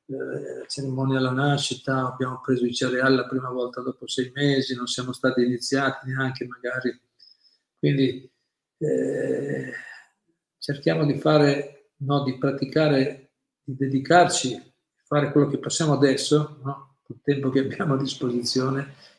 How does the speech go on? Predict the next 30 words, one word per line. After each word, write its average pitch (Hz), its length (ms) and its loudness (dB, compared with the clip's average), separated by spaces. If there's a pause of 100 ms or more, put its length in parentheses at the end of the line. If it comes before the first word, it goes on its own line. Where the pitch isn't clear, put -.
impegniamoci 127 580 -2
al 123 120 -4
meglio, 123 460 -8 (840)
seguendo 127 520 0
appunto 123 340 -6
gli 117 60 -8
insegnamenti 120 560 -14
della 120 140 -10
Bhagavad 117 400 -10
Gita, 117 340 -16 (1040)
quelle 127 180 -2
indicazioni 131 560 2
che 120 140 -2
dice 117 240 -6
Prabhupada, 135 580 -2
che - 140 -4
ho 120 120 -2
detto 123 280 -10
anche 117 180 -12
prima, 135 300 -8
alcune 117 360 -20
cose, 117 380 -18
no? 127 120 -18 (1600)
Dare 123 200 -4
la 123 100 -4
carità, 123 840 -8
impegnarsi 123 680 -6
in, 139 120 -8
in 120 180 -6
atti 127 680 -4